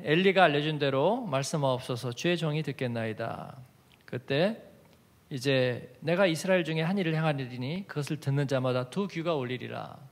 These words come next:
근데 듣지 못해서 귀가 알려 있는 거죠. 하나님께서는 말씀하고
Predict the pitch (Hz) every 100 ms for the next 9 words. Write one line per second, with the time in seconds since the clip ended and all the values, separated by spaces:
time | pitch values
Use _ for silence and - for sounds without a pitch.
0 | _ - 190 190 190 - 226 196 208 170
1 | 196 - 180 165 139 131 135 123 113 113
2 | - - _ - - - - - - 151
3 | 147 143 135 151 135 131 123 156 _ _
4 | - 127 131 - 143 135 123 120 113 -